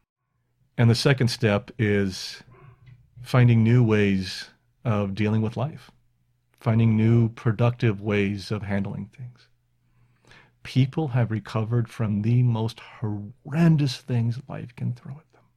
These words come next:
They do it all the time. We can recover from this stuff. We really do. But it takes work.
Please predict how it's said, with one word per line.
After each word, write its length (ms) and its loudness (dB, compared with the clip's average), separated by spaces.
They 120 2
do 220 0
it 60 -6
all 160 -8
the 100 -6
time. 300 -16
We 180 2
can 200 2
recover 380 2
from 160 -10
this 140 -12
stuff. 400 -20
We 160 0
really 480 2
do. 340 -6
But 340 2
it 120 0
takes 300 -6
work. 340 -6